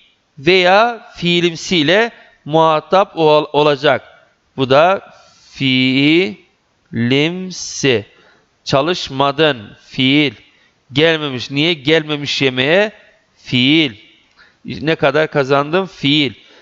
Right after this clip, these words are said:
Bakın fiil ve fiilimsilerle muhatap oluyor. Ne zaman sorusu? Kafadan.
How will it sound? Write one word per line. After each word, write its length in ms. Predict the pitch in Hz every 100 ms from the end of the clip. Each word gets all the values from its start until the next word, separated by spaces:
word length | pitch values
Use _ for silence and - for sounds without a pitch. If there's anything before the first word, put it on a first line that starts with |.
| _ -
Bakın 360 | 214 - 135
fiil 600 | 120 - 226 208 175 135
ve 260 | 147 202 220 - _
fiilimsilerle 760 | - 220 190 160 - 147 165 233
muhatap 500 | 202 180 170 170 143
oluyor. 440 | 139 131 123 120 - - _ _
Ne 220 | 202 294 277
zaman 340 | 247 208 170
sorusu? 720 | - 165 147 139 233 254 254 247 - _ _ _ _ _ _ _ _ _ _ -
Kafadan. 560 | 254 220 190 147 131